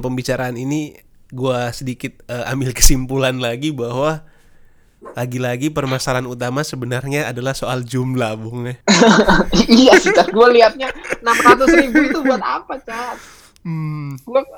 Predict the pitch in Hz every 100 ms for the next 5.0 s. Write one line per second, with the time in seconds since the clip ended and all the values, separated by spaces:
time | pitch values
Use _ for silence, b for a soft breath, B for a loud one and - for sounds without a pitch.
0 | - - 240 277 285 349 285 247 226 240
1 | 240 240 - 220 190 175 196 233 214 208
2 | 196 185 170 202 - _ _ 202 - 262
3 | 330 214 202 202 226 254 214 185 180 196
4 | 190 202 240 - 175 170 165 185 175 156